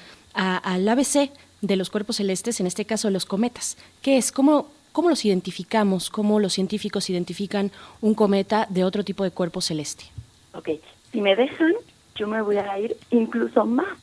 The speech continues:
Speaker 2: al pasado y al inicio de, de lo que tú propones, Berenice,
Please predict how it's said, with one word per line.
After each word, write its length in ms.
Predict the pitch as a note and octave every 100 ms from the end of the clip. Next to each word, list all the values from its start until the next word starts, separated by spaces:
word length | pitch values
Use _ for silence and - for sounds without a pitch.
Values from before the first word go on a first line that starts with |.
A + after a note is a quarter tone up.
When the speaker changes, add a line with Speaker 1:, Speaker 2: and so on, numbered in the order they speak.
| -
Speaker 2:
al 160 | - G3
pasado 480 | - F#3 G#3 G#3 G3+
y 100 | G3
al 100 | E3+
inicio 440 | G3 G3+ - A#3+
de, 240 | A#3 F3+ - - - -
de 120 | F#3+
lo 100 | F#3
que 80 | F#3
tú 140 | - F#3
propones, 480 | G3 - G3 G#3+
Berenice, 560 | G3+ G3 F#3 G3 -